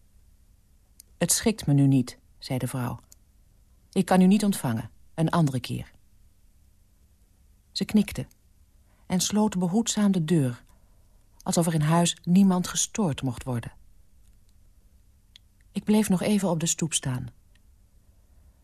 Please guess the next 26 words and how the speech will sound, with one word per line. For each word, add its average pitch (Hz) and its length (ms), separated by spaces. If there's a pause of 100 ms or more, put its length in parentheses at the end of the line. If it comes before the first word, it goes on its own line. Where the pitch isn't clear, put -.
Het - 140
gordijn 202 500
voor 214 160
het 185 160
erkerraam 165 600
bewoog. 165 540 (1080)
Iemand 190 360
gluurde 226 460
naar 135 160
mij 131 300 (680)
en 175 120
zou 165 200
straks - 320
vragen 180 320
wat 160 100
ik 170 80
moest. 185 340 (1300)
"Oh, 160 160
niets," 139 360 (680)
zou - 180
de 151 80
vrouw 147 220
zeggen. 143 340 (580)
"Het - 100
was 156 120
niets." 123 380